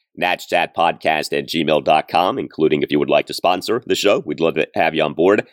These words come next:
Email Tim Shover, see what we can do for you. That email address is natschatpodcast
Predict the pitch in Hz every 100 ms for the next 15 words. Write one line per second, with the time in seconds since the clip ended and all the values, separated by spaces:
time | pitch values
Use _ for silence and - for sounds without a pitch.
0 | _ 90 90 87 95 87 92 101 - -
1 | 80 76 80 80 80 85 80 76 - 71
2 | 71 71 60 73 76 73 71 - - 69
3 | 71 71 78 - - - 85 76 - 73
4 | 76 - 73 69